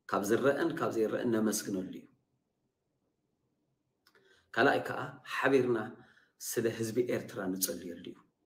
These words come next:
እግዚኣብሔር ናብ በረኸት ክእትዎ ምስቲ ኣምላኽ ዝበለሉ ክጋጠም ካብታ ሃገር እግዚኣብሔር ኣምላኽ ብሉፅ ነገር ክገብር ኣብዛ ዓብ ነጥቢ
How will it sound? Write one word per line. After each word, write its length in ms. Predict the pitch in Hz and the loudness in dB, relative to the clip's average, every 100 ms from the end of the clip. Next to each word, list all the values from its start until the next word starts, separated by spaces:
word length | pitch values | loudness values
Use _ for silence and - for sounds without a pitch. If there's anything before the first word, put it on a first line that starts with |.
| _ | _
እግዚኣብሔር 640 | _ 95 95 101 113 - - - - _ _ _ _ - | _ -2 -2 0 0 0 -2 -12 -20 _ _ _ _ 2
ናብ 160 | 104 | 4
በረኸት 440 | - 117 113 - - | 4 2 2 -4 -2
ክእትዎ 380 | - - - 95 - - _ _ _ _ 127 | 2 2 2 0 -2 -12 _ _ _ _ -4
ምስቲ 160 | - - | -2 2
ኣምላኽ 340 | 160 139 139 - | 4 6 4 2
ዝበለሉ 400 | 113 110 107 107 - | 2 4 4 2 -2
ክጋጠም 540 | 113 98 104 - 85 - _ _ _ _ _ _ | -4 -2 -2 -2 -8 -14 _ _ _ _ _ _
ካብታ 200 | - - 113 | -16 -6 -2
ሃገር 320 | 110 113 107 - - _ _ _ _ _ - | 2 4 2 -2 -16 _ _ _ _ _ 4
እግዚኣብሔር 320 | 123 120 117 - | 6 6 4 4
ኣምላኽ 360 | 113 113 110 - - _ _ - | 2 0 -2 -6 -18 _ _ 2
ብሉፅ 200 | 143 - | 2 2
ነገር 240 | - 110 101 | -2 -4 -4
ክገብር 440 | - - 95 - - _ _ _ _ _ 110 | -4 -6 -6 -8 -16 _ _ _ _ _ 0
ኣብዛ 180 | 117 143 | 2 2
ዓብ 160 | 127 143 | 4 4
ነጥቢ 320 | 196 139 117 | 4 2 0